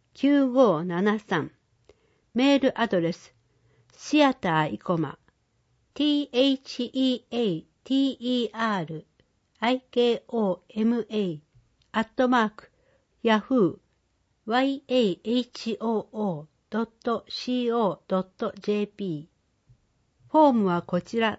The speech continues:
と書かれたキューアールコードがあります。子どもオフィス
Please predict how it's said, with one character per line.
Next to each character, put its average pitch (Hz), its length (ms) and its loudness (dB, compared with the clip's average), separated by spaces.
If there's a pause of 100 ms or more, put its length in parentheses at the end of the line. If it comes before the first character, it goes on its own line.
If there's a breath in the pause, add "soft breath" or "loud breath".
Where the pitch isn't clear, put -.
と 233 160 -6
書 233 120 -2
か 240 120 -2
れ 214 140 -2
た 175 160 -4
キ - 140 -4
ュ 254 100 2
ー 254 80 4
ア - 20 4
ー 254 60 2
ル 247 100 0
コ 240 200 -4
ー 214 40 -4
ド 151 140 -6
が 151 100 -8
あ 156 60 -6
り 151 120 -6
ま 147 140 -8
す。 - 240 -20 (2000)
子 240 140 -2
ど 302 160 4
も 285 240 4
オ 277 60 2
フ 233 100 -2
ィ 208 40 0
ス - 300 -10